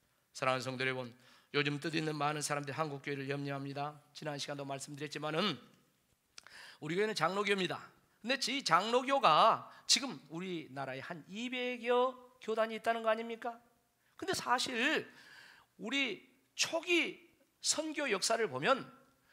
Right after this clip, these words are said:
외국의 선교사들이, 장로교 선교사들이 우리나라 들어와서 선교할 때, 그때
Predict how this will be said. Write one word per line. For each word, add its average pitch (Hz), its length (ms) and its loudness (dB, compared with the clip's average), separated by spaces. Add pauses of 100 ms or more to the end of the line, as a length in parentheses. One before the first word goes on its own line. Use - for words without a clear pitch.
(140)
외국의 302 440 8
선교사들이, 254 1000 4
장로교 269 560 2
선교사들이 240 720 2
우리나라 208 440 2
들어와서 165 540 2 (160)
선교할 226 680 0
때, 135 440 4 (640)
그때 196 800 0